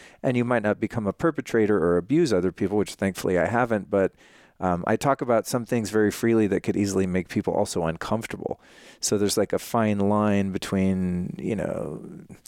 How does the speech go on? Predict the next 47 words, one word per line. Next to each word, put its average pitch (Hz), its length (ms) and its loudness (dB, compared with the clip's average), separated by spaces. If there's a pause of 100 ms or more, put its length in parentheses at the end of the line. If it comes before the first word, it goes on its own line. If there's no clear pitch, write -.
(240)
sharing 139 400 2
things 117 400 0
in 104 120 0
a 101 40 2
vulnerable 101 600 2
way 98 260 4
and 95 100 0
being 95 200 0
authentic 98 500 0
so - 160 0
that 95 140 0
other 104 180 0
people 98 300 0
then 95 260 0
feel 92 220 0
safe 101 400 2
and 92 100 -6
have 90 120 -6
the - 60 -2
courage 95 400 0
to - 80 -14
go 92 120 0
deal 95 220 0
with 90 180 0
their 101 200 2
stuff, 98 440 0 (520)
and 101 220 -2
saying 101 280 -2
things 95 240 -2
that - 120 -4
just - 220 -6
make 82 180 -2
people 90 380 0
all, 92 240 2
like, 82 260 0 (180)
throw 98 220 2
up 85 80 -4
in 82 80 -4
their 85 100 -2
mouth 107 360 0
because - 280 -2
it's - 160 0
so 147 180 2
<laughs> - 20 2
shocking - 560 -2
or 135 100 2
whatever. 110 420 0